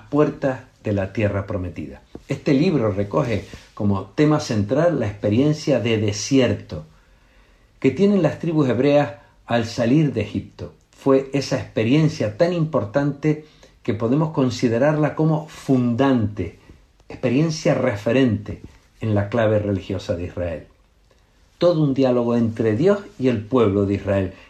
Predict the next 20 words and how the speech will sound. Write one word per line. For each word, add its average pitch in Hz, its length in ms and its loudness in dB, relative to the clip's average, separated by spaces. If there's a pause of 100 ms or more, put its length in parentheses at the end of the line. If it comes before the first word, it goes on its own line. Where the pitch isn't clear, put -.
que - 100 -2
algunos 196 300 2
profetas 160 480 0
describen 156 520 0
como 131 340 2
de 120 180 0
noviazgo 131 540 2
y 143 80 6
boda, 117 460 2 (680)
o 104 140 -2
el 95 80 0
Deuteronomio 101 880 -2 (220)
como 107 200 0
un 151 180 2
tiempo 104 360 -2
de 92 140 -2
prueba. 85 420 -4 (920)
Se - 180 -2
le 127 140 6
llama 190 380 0